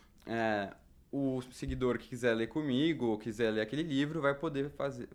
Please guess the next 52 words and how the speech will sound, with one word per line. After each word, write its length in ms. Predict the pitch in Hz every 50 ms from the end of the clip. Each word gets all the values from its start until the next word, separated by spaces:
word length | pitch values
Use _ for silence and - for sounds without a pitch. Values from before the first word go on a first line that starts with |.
| - - -
vai 140 | 120 117 113
poder 240 | - 123 123 135
ler. 200 | 139 123 104 95
Então, 460 | 92 92 92 92 - 104 110 123 123 - - - - - - - -
é, 720 | - 107 110 107 107 104 101 101 98 101 98 98 95 98 98 - - -
tem 140 | 131 123 117
às 80 | 107
vezes 180 | 113 110 107 - - - -
resenhas 400 | 120 117 110 110 113 110 104 -
que 80 | -
eu 40 | 110
coloco 460 | - - 110 107 98 98 101 - -
lá 120 | 104 98 95
que 100 | - 101
vai 100 | 101 98
tá 120 | - 98
a 40 | 101
capa 280 | - 98 95 - -
em 60 | 139 165
inglês, 300 | 170 147 135 156 196 226
mas 220 | 202 190 170 139
o 60 | 139
livro 260 | 135 127 127 135 151 143
já 140 | 135 135 127
tá 100 | - 120
aqui 120 | 113 -
no 80 | 123 131
Brasil 380 | 127 127 123 113 117 131 147 139 - - - - - -
e 60 | -
a 60 | 131
pessoa 300 | - 139 131 - - 123
também 300 | 123 - 127 120 120 120
pode 240 | - 117 120 117 -
ter 100 | - 123
acesso. 580 | 131 - - - - 87 - - - - - - - - - - - - -
É, 400 | - 98 98 98 98 98 - - - -
e 100 | 98 107
eu 120 | 120 120 120
acho 200 | 117 113 - -
que 240 | - 117 110 90 - - - -
você 220 | 101 107 107 - 127
con-, 160 | - 104 - -
você 280 | 107 113 110 - - 113
lê 200 | 110 117 135 143
no 100 | 139 117
original, 500 | 107 104 98 95 104 104 107 117 117 117
isso 260 | 110 - - - - -
é 100 | - 98
muito, 300 | 101 101 107 110 - 113
é, 1300 | 104 - - - - - - - - - - - - - - - - - - - - - - - - -
é 40 |
um, 140 | 98 101 101